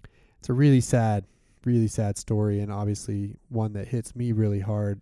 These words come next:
losing a close friend. But I, I just wanted to talk about it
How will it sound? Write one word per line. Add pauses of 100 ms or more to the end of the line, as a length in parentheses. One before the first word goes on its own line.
(140)
losing
a
close
friend. (960)
But
I, (100)
I
just
wanted
to
talk
about
it